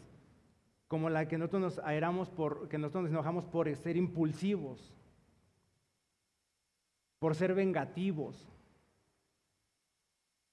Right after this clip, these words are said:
No es la ira de Dios como la de los hombres. No es una ira de Dios, eh, o sea, a veces, por ejemplo, te enojas tanto porque a lo mejor tú diste una indicación y no le hicieron.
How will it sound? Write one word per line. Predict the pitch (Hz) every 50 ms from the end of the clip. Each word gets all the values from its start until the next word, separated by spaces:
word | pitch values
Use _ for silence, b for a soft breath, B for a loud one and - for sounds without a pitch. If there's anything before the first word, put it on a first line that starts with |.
| _ _ _ _ _ _ _ _ _ -
No | 147 151 165 170
es | 175 185 180 160
la | 185 160 165
ira | 170 175 185 175
de | 165 151
Dios | 139 156 165 160 160
como | - 156 151 147
la | 139 127
de | 120 120
los | 113 113 110 123
hombres. | 143 147 147 131 117 101 101 - - - - _ _ _ _ _ _ _ _ _ _ _ _ _ _ _ _ _ _ _ _ _ _ _ _ _ _ _ _ _ _ _ _ -
No | 160 170 180 190
es | 190 185 185 196
una | 190 190 190
ira | 190 190 196 185
de | 180 170 147
Dios, | 160 170 180 185 151 - -
eh, | 131 170 160 151 151 143 135 131 131 B B B B
o | - 135
sea, | 135 160
a | 151
veces, | 147 170 175 180 175
por | 175 - 185 165
ejemplo, | 147 175 175 175 175
te | 175 - - - 165 147
enojas | 143 156 165 180 160 180 180 175 -
tanto | - 180 170 175 180 156
porque | 160 160 - 160
a | 156
lo | 147 143
mejor | 147 147 131 - - 175 175 180 180 B B B B B B B -
tú | - 170
diste | 170 180 175 180 185
una | 180 180
indicación | 180 175 160 165 175 151 131 131 - 170 175 180 180 -
y | 170 151
no | 151 156 156
le | 156 156
hicieron. | 147 147 - 160 165 170 160 139